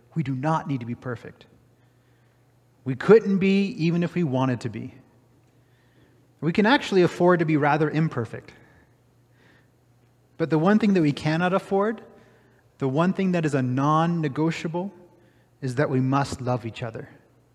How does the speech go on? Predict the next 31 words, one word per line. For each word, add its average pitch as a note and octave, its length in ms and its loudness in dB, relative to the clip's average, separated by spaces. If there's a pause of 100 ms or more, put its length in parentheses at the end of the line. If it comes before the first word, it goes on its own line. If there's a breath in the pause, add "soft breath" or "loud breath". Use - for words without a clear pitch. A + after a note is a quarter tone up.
(1080)
In E3 160 4
our D#3+ 180 6
imperfection, D3+ 840 -4 (1400)
we C#3 80 -2
have C#3 300 -4
to D#3+ 100 -2
love C3+ 240 -2
each B2 160 -6
other. A#2 260 -10 (1600)
So - 160 -4
how D3 180 2
do G3+ 60 2
we A3+ 100 0
love C#3+ 240 0
each B2+ 180 -8
other? A#2 320 -8 (280)
How D#3 160 -6
do F#3 80 -2
we G3+ 100 0
do B2+ 200 -2
that? A2 200 -12 (1120 soft breath)
Well, C#3+ 80 -2
there's D#3 120 4
a - 20 0
lot C#3+ 160 6
of F3+ 80 4
different D#3+ 240 -2
ways D3 260 0
of B2 100 -8
doing C3+ 260 0
that. D3 200 -4